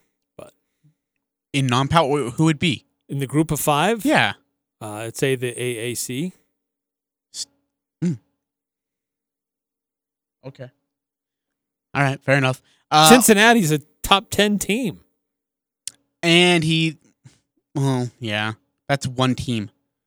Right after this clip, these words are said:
Speaker 2: Uh, let's see. Could Utah State find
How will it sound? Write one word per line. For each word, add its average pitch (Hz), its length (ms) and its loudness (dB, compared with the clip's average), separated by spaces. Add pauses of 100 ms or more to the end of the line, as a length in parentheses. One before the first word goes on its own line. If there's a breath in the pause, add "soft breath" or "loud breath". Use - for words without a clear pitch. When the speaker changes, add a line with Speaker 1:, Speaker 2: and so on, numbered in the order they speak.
(580)
Speaker 2:
Uh, 143 480 4
let's 139 140 -2
see. 113 280 -6 (260)
Could 139 200 0
Utah 202 320 2
State 196 260 -2
find 151 520 0